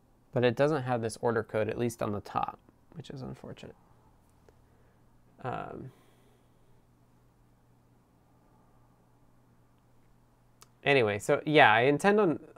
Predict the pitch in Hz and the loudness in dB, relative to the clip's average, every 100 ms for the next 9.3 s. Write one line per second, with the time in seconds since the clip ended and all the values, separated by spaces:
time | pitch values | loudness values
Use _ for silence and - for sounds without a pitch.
0 | - 127 135 165 202 220 165 143 120 120 | -4 0 2 2 2 2 0 0 0 2
1 | 117 - 107 110 113 120 131 120 117 107 | 2 0 0 0 0 -2 -4 -2 -2 -2
2 | 117 110 135 - - _ _ _ - - | -2 0 -2 -4 -16 _ _ _ -20 -20
3 | - - 123 117 113 113 107 107 107 - | -20 -6 0 2 2 0 -2 -4 -8 -16
4 | _ _ _ _ _ _ _ _ _ _ | _ _ _ _ _ _ _ _ _ _
5 | _ _ _ - 113 110 - - _ _ | _ _ _ -8 -6 -6 -10 -20 _ _
6 | _ - _ _ _ _ 123 127 131 123 | _ -20 _ _ _ _ -2 2 4 4
7 | 117 113 117 110 101 107 104 98 95 110 | 4 4 0 0 -2 -2 -2 -2 -6 -12
8 | - _ _ _ _ _ _ _ _ _ | -20 _ _ _ _ _ _ _ _ _
9 | - 131 - | 0 0 2